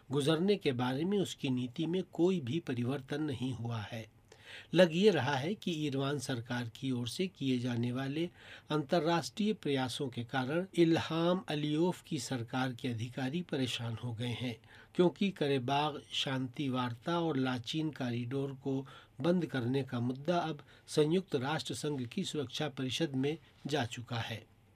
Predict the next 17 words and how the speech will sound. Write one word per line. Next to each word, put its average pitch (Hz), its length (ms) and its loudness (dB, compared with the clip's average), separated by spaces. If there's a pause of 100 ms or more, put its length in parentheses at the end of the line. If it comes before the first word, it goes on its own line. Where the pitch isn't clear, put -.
इस 175 200 6
बीच 165 400 4 (240)
आर्मीनिया 170 680 10
के 202 220 6
सैन्य 170 380 6
विशेषज्ञों 143 760 4
और 190 100 6
जानकार 139 540 4
सूत्रों 147 520 2
ने 135 200 2 (380)
ये 196 120 10
बताया 147 480 4
है 156 160 0
कि 180 200 2
अवैध 147 300 4
जायोनी 131 520 2
शासन 151 460 0